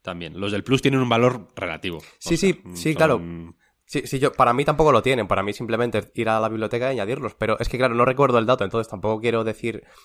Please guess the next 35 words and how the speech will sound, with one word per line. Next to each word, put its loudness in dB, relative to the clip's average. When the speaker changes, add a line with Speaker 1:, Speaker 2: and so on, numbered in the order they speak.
Speaker 2:
eh, -2
cosas -6
al 2
aire, 0
pero -2
que -4
un -2
alto 2
porcentaje -2
de -2
gente -6
que -4
tiene -2
el -6
Plus, -8
de -2
base, 2
es -2
por 0
los -2
juegos -2
que -8
regalan -2
cada -2
mes. -10
Por, 0
por 2
si -6
acaso, -2
¿no? -8
Por, -4
por -2
ver -2
qué -4
cae. -6